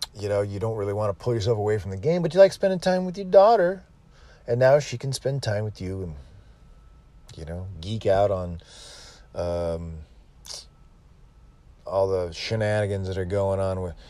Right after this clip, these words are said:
Taylor Swift chugging a beer and, uh, bringing in, um, you know, all the, all, all the parasitic Hollywood community and whatnot. But she's cool. She's a beast.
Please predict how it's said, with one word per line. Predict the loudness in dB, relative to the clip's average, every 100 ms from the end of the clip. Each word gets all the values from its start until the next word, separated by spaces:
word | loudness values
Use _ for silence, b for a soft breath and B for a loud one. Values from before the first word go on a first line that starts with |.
| b b b 2
Taylor | 4 6 4
Swift | -2 -4 -4
chugging | 0 4 4 2
a |
beer | -2 -2 0 0 0
and, | -2 -4 -4
uh, | -4 -4 -6 -12 b b b -20 -20 -20 -20 -20 -20 -16 -14
bringing | -8 -6 -6 -6
in, | -6 -6 -6
um, | -6 -6 -10 -16 b b b b b b b b b -20 -20 -20 -14
you | -6
know, | -4 -4 -2
all | 2 4
the, | 4 -2 -4 -12
all, | -14 -10 -6
all | -4 -4
the | -6
parasitic | -2 0 0 -2 -2 -2 -4 -10 -20 -20 b b b b b b -20 -20
Hollywood | -4 2 2 2 -4
community | -8 -8 -6 -6 -6 -6
and | -4
whatnot. | -2 -2 -4 -6
But | -6
she's | -2 -2 0
cool. | 4 6 6
She's | 2 -2 -2
a |
beast. | 0 2 2 0 -6